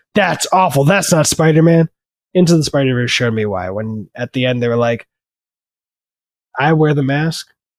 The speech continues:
You can wear the mask too." I hope, maybe you didn't know that before, but I hope you do. The, the idea that any person can be Spider-Man,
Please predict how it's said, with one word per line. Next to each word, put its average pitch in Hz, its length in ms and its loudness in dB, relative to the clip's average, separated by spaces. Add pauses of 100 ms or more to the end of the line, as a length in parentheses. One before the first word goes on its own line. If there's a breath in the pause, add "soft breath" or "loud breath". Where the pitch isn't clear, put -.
(340)
You 170 160 2
can 170 160 2
wear 160 120 2
the 156 100 0
mask 156 360 -2
too." 180 260 0 (680)
I 120 100 -4
hope, 143 200 -2 (500)
maybe 143 260 2
you 151 60 2
didn't 147 200 0
know 147 140 -2
that 139 260 -4 (240)
before, 156 380 -2
but 127 180 -4
I 123 60 -2
hope 139 200 -4
you 131 80 -2
do. 123 220 -4
The, 131 260 -4
the 135 160 -2
idea 143 340 2
that - 260 -4
any 139 280 0
person 131 420 -6
can 123 140 -12
be 117 80 -10
Spider-Man, 123 680 -8